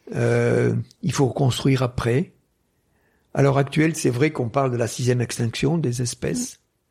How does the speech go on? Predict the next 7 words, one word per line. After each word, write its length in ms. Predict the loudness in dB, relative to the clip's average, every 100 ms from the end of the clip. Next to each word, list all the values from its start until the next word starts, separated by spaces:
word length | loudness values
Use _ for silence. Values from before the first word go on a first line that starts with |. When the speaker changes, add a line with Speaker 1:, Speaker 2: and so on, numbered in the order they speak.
| _ _ _ _ _
Speaker 1:
Le 80 | 0
réchauffement 460 | 0 2 -2 0 -2
climatique 520 | 0 0 0 0 -2
est 140 | -2 0
une 100 | 0
réalité. 640 | 2 0 -2 0 -2 -2 _ _ _ _ _ _ _ _ _ -12
Euh, 560 | -6 -4 -2 -4 -4 -6